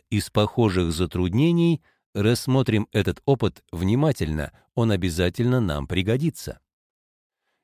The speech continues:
Итак, взрывной рост движимого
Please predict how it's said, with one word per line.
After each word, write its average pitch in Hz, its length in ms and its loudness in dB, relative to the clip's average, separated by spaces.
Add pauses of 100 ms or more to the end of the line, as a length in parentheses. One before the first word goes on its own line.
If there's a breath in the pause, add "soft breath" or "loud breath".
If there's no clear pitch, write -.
(120)
Итак, 104 440 0 (300)
взрывной 127 520 0
рост 190 440 0
движимого 135 880 2